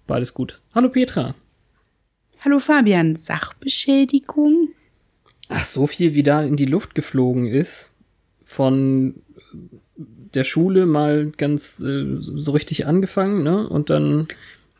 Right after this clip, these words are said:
Speaker 1: was noch so passierte dazwischen. Du weißt
Speaker 2: Hm,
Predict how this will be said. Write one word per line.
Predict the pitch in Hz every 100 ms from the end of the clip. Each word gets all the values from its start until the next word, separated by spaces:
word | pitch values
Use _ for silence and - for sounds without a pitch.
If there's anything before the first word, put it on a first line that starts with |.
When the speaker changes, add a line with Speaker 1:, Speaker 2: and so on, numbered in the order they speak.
| _ _ _ _ _ _ -
Speaker 1:
was | 139 - 135
noch | 135
so | 131
passierte | 123 135 - 202 214 220 220 - _ -
dazwischen. | - - 190 - 202 208 _ _ - - - _ _ _ _ _ _ _ _ _ _ _
Du | 151
weißt | 123 127 135 -
Speaker 2:
Hm, | -